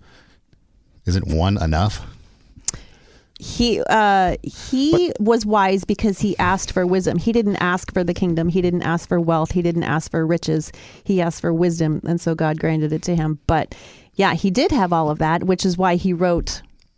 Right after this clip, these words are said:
Speaker 2: uh, was Ecclesiastes
Speaker 1: Right.
Speaker 2: about saying, like, "Okay, it's all for, you know, that is a dead end street, and I didn't need to go down that road, but I did, and let me just tell you, it didn't work out."
Speaker 1: There you go.
Speaker 2: <laughs> So he was very humble,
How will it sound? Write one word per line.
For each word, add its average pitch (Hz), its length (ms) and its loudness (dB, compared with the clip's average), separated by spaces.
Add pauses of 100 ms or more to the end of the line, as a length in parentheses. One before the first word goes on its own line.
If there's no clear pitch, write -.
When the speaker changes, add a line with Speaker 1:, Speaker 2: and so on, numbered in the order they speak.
(580)
Speaker 2:
uh, 160 340 2
was 170 220 -2
Ecclesiastes 175 680 0
Speaker 1:
Right. 90 220 2
Speaker 2:
about 165 240 0
saying, 175 280 0
like, 165 220 0
"Okay, 170 200 0
it's 175 120 -2
all 175 140 0
for, 160 480 -2
you 180 120 -2
know, 156 140 0 (160)
that 185 240 2
is 175 140 2
a 180 60 2
dead 180 200 2
end 175 220 2
street, 226 480 -2
and 165 460 0 (580)
I 185 100 2
didn't 196 160 4
need 190 160 2
to 190 40 0
go 190 120 4
down 185 220 4
that 214 180 2
road, 220 260 4
but 202 140 2
I 180 100 2
did, 196 320 2
and 185 140 2
let 185 100 2
me 190 100 4
just 185 220 -2
tell 202 180 2
you, 233 280 0
it 180 260 -2
didn't 208 280 2
work 220 220 2
out." 165 280 2
Speaker 1:
There 87 120 2
you 95 100 2
go. - 240 0
Speaker 2:
<laughs> - 60 -16
So 240 200 4
he 320 120 6
was 254 160 2
very 226 240 2
humble, 247 380 2